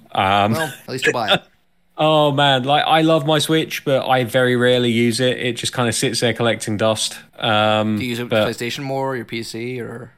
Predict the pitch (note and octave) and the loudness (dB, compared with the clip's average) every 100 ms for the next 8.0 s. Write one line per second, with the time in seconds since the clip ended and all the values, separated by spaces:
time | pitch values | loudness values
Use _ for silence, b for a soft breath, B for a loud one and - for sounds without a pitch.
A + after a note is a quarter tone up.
0 | _ A2+ A#2 A2+ A2+ A2 A2 G#2+ A2 A2 | _ -4 0 0 0 0 0 0 0 2
1 | G#2+ - A2 G2 A2+ G2+ G#2+ G2+ G2+ G2+ | 0 -2 -2 0 -2 -2 -2 -2 0 0
2 | A2 G2+ G2+ G#2 - A2+ G2+ G2+ F#2 G#2+ | -2 0 -2 -4 -4 -2 -2 -2 0 0
3 | G#2 G#2 A2+ - C#3 C#3 B2 A2 C#3 D#3 | 2 -2 -6 -6 -6 -2 0 0 0 2
4 | D#3+ C3 G#2+ A2+ C3+ F3+ F3 B B B | 2 0 2 2 2 -2 -6 B B B
5 | - A#2+ A#2+ A#2 C3+ A#2 A2+ B2 A2+ A2 | -2 2 2 2 2 2 2 0 0 0
6 | A#2+ - A#2+ A#2+ A#2+ A#2 A#2+ A2+ A2+ G#2+ | -4 -4 0 0 0 0 2 2 0 2
7 | A2+ A#2 A2+ G#2+ G#2+ A#2 G#2 G#2+ G#2 | 2 0 0 -2 -2 -4 -4 -4 -4